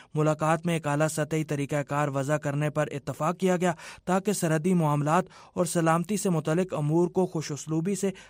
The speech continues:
حل کیا جا سکے۔ مشترکہ اعلامیہ کے مطابق مجوزہ طریقہ کار یا میکانزم کی صدارت مشترکہ طور پر سرتاج عزیز اور افغان وزیر خارجہ صلاح الدین ربانی کریں گے،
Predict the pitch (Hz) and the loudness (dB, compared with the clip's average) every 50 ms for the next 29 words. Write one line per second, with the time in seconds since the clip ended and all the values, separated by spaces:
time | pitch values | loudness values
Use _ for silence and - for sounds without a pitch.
0 | _ - - 165 180 180 - 160 165 151 139 139 135 127 - 156 - 160 151 139 | _ -4 -2 -2 -2 0 -2 -2 -2 0 0 -2 -4 -4 -4 -4 -4 -4 -4 -4
1 | - - - - - _ 151 147 143 - - 156 151 151 175 170 160 147 139 139 | -6 -12 -20 -20 -12 _ -6 -6 -4 -2 -2 -2 -2 -2 0 0 0 2 0 0
2 | 143 151 156 160 160 165 151 147 - 147 147 151 190 180 180 151 139 127 139 135 | 0 0 0 0 0 -2 -2 -2 -2 -2 -2 0 -2 -2 -2 -2 -2 -2 -4 -4
3 | 135 135 160 165 170 165 156 143 139 - - 139 135 - 147 156 185 165 - - | -4 -4 -4 -4 -4 -4 -6 -6 -6 -6 -6 -8 -6 -4 -2 -2 -2 -2 -4 -10
4 | - - - _ - 170 170 160 151 156 160 165 196 185 190 170 170 196 202 196 | -18 -20 -12 _ -2 0 0 0 0 0 0 0 0 0 2 0 0 -2 -2 -2
5 | 208 180 - 160 135 139 139 160 190 190 180 160 135 - - 156 147 151 - 160 | -4 -4 -4 -4 -2 -2 0 0 0 0 -2 -4 -4 -4 -6 -6 -6 -4 -4 -4
6 | 156 151 160 165 180 170 170 185 175 175 - - - - - - - 170 160 160 | -4 -2 -2 -2 -2 0 -2 -2 -4 -4 -8 -16 -20 -20 -14 -4 -4 -2 -2 -2
7 | - 170 175 185 180 175 170 151 185 214 220 190 185 160 156 139 147 143 147 160 | -2 0 0 0 0 0 0 0 0 0 2 2 2 2 0 0 -2 -2 0 0
8 | 175 165 151 139 135 147 147 160 147 - 147 147 147 147 180 175 - - 156 143 | 0 0 0 -2 0 0 -2 -2 -2 -2 -4 -4 -2 -2 -2 -2 -2 -2 -4 -2
9 | 139 143 151 160 143 160 165 165 147 143 127 139 143 139 139 127 143 139 143 147 | -2 -2 -2 -2 -2 -2 -2 -2 -2 -2 -2 -2 -2 -2 -2 -2 -2 -2 -2 -2
10 | 147 156 | -2 -4